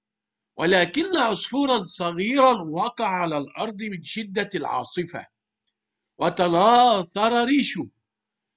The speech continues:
فأصبح غير قادر على الطيران. اجتمعت العصافير، وأخذ كل عصفور ريشة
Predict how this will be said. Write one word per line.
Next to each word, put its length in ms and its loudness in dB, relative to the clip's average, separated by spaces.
فأصبح 680 -4
غير 460 0
قادر 600 0
على 320 -2
الطيران. 880 -2
اجتمعت 760 4
العصافير، 960 -2
وأخذ 680 2
كل 460 0
عصفور 840 -6
ريشة 680 -4